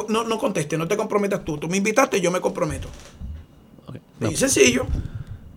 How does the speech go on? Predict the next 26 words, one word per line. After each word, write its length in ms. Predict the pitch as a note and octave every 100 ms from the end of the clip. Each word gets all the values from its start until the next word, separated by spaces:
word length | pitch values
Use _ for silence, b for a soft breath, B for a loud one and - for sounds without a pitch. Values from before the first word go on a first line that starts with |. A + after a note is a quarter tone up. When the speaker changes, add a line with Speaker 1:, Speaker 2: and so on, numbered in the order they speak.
| - -
Speaker 1:
Porque 280 | F#3+ E3 G3
no 280 | E3 F#3 A#3+
es, 160 | A3 - -
no 320 | F3 F3+ G#3+
es 180 | C4 -
la 160 | G3+
generación 640 | A3 A3+ A3 - A#3 D#3 D3+ b b b -
que 80 | F3
está 200 | F3 F3
preparada 480 | G3 F#3+ G3 G3+
para 240 | D#3 C#3+ B2+
esto. 340 | C#3+ - - - -
Speaker 2:
Pero 100 | -
es 60 | B2+
que 100 | D3
yo 100 | C#3+
creo 180 | C#3+ C#3+
que 60 | C#3
esa 200 | B2+ C3+
edad, 340 | C3 C3+ - - b b b b b
y 100 | B2+ A#2+
hay 240 | G#2+ C#3
dos 160 | D3 D3+
elementos. 480 | B2+ A2 A2 - -
Uno, 360 | D#3+ F3 D#3+ - B B B B B - -
eh, 220 | B2